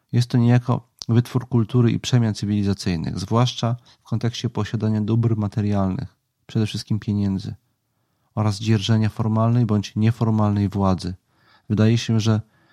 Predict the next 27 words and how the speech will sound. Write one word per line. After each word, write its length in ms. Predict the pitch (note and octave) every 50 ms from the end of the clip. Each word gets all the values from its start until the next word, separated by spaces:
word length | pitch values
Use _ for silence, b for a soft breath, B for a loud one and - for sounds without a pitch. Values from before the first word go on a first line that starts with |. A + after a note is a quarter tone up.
| b b b
generalnie 640 | G#2 A#2 A2+ A2+ A2 A2+ A2+ A#2 B2 B2+ B2 A#2
trudno 420 | - - B2 B2 A#2 A2+ G#2+ G2+
o 160 | - A2 A2+ A2
to, 180 | - - A2+
żeby 240 | G#2+ A2+ G2+ G#2 G2
pragnienia 420 | - - G#2 G2+ G#2+ A#2 A2+ A2+
człowieka 380 | A2+ - A2 G2+ G#2+ G#2+ - G#2+
mogły 300 | G#2 G#2 G#2+ A2 G#2+ G#2+
być 200 | G2+ G#2+ G#2+ G2+
zaspokojone, 720 | G#2+ G2+ - - - G2 - G#2+ G2+ F#2+ F#2 F2+ F2+ F#2
jeżeli 280 | G2 G2 G2 G2 G#2 G2+
nie 120 | G#2 G#2+
jest 160 | G#2+ G2 - -
on 100 | G2+ G2+
refleksyjny 680 | F#2+ F#2 - - F2+ - - - G2 F2+ F#2 F#2+ G2+
i 100 | - -
nie 100 | G#2+ G#2
pracuje 360 | - G#2 G2+ - - G#2+ G2+
nad 320 | G#2 G#2 G2+ F#2 - - -
tym, 200 | A#2 A#2 A#2+ A#2+ - _ _ _ _ _ _ -
aby 220 | - - G#2+ G#2+ G#2
mieć 180 | A2+ G#2 -
wpływ 340 | - _ - A#2 A2+ - -
na 100 | A2 G2+
to, 120 | - F#2+
czego 300 | - - G2+ F#2+ F2+ F#2+
pragnie. 520 | - - - F2+ E2 D#2+ E2+ - - F#2